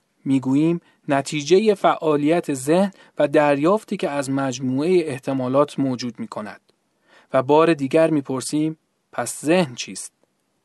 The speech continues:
به بیان دیگر، ذهن را به زیست شناسی تحویل کرده بودیم و زیست شناسی را به شیمی، شیمی را به فیزیک و به این ترتیب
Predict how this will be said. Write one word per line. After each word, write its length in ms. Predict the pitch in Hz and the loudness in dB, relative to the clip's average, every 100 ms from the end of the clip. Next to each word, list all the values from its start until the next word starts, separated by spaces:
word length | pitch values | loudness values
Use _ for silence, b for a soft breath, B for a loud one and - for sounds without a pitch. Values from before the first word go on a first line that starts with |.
| _ _ _ - | _ _ _ -2
به 100 | 185 | 0
بیان 480 | 190 208 226 254 | 0 0 2 2
دیگر، 440 | 220 147 135 160 175 b b - | 0 -4 0 2 2 b b -16
ذهن 500 | 131 175 226 190 190 | 0 2 2 0 2
را 140 | 202 | 2
به 160 | 165 147 | 4 0
زیست 400 | 135 143 143 - | 0 -2 -2 -4
شناسی 480 | - 151 147 139 208 | -2 2 2 2 -4
تحویل 500 | 170 135 120 131 127 | -2 -4 -4 -8 -6
کرده 340 | 135 127 123 | -4 -4 -6
بودیم 420 | 123 123 123 120 B B B | -10 -8 -6 -8 B B B
و 100 | 147 | -2
زیست 360 | 143 151 156 - | 0 -2 -2 0
شناسی 460 | 160 151 147 - | 2 2 2 0
را 120 | 165 135 | -2 -2
به 120 | 131 | -2
شیمی، 600 | - - 131 139 190 208 b b | -4 0 2 2 2 -2 b b
شیمی 420 | - 143 135 147 | -2 2 4 2
را 120 | 131 | 0
به 160 | 127 127 | -4 -8
فیزیک 560 | - 143 151 226 233 - _ _ | -8 -8 -2 -2 -4 -12 _ _
و 100 | - | 0
به 100 | 143 | 4
این 160 | 160 170 | 4 4
ترتیب 500 | 170 165 - 226 247 | 4 4 4 0 -2